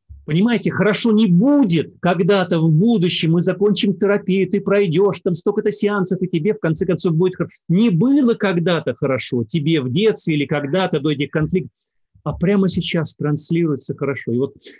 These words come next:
я, м, э, впервые столкнулся с этим, э, м, вот в ярко очень, э, с Анной Симкин. Анна Симкин — это выдающийся мастер гештальта, прямая ученица Фрица Перлса.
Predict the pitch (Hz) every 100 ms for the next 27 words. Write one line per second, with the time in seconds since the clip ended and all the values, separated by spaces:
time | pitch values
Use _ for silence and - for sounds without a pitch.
0 | _ - 131 214 208 190 165 165 156 143
1 | 151 135 - 165 175 233 208 156 - 165
2 | 151 185 226 208 170 143 - 220 220 175
3 | 160 - - - - 139 135 135 - 143
4 | 135 170 156 135 151 190 165 - 147 131
5 | 127 139 127 127 143 127 120 - - 170
6 | 175 170 156 - 196 190 135 - 113 113
7 | 151 151 - 240 226 147 143 151 123 135
8 | 165 175 170 147 - 143 131 151 113 143
9 | 120 135 - 220 226 214 135 - 151 156
10 | 214 202 - 160 185 - 160 165 175 -
11 | 175 - 180 131 107 110 120